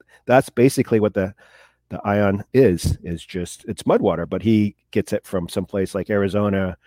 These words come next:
deep down where there's a lot of, been a lot of, uh, fossils and everything kind of just get smooshed together. And that's where it comes from. And again, last time I, we talked about, we're just walking plants. We need dirt. We talked about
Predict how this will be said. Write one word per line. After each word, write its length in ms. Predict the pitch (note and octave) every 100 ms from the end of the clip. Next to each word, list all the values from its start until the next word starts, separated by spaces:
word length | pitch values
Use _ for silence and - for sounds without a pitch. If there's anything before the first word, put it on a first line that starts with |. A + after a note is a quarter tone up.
| _ _ _
deep 240 | - B2 -
down 300 | A2 G#2+ G#2+
where 120 | G2+
there's 120 | G2
a 40 | G2+
lot 160 | G#2
of, 60 | G#2
been 120 | G#2
a 40 | G#2
lot 180 | G#2
of, 140 | G2+ F#2
uh, 180 | F#2+ F2 - _ - - _ _ -
fossils 600 | - G#2 - G2 G2 F#2+
and 120 | G2
everything 500 | G2 G#2 G2 F#2+ F#2 _ _
kind 220 | - G2+ F2+
of 100 | D#2 _ _
just 180 | F2+ -
get 140 | G2+
smooshed 380 | - - B2 G#2
together. 580 | - G#2 G2+ G2+ G#2 G#2 _ _ _ _ _ _ -
And 460 | F2+ F2+ F2 F2+ F2
that's 160 | F2+
where 120 | G#2+
it 60 | G2+
comes 180 | C3+ -
from. 160 | F#2+ F#2+
And 140 | A2 -
again, 420 | C#3+ G3+ F3 G2+ - _ _ _
last 520 | C3 C#3+ E3+ - - -
time 340 | A2 F#2+ A2+
I, 180 | F#2+ G2
we 140 | G#2 G2
talked 260 | - F#2
about, 240 | G2 G2+ -
we're 80 | A#2
just 180 | A#2+
walking 340 | G#2 G#2+ - A2+
plants. 460 | - C#3+ C3 -
We 100 | G2
need 220 | G2 A#2 G#2+ -
dirt. 280 | B2 - - _ _ -
We 180 | F#2+
talked 280 | F#2+ G#2+ G#2
about 300 | G#2 G#2 G2+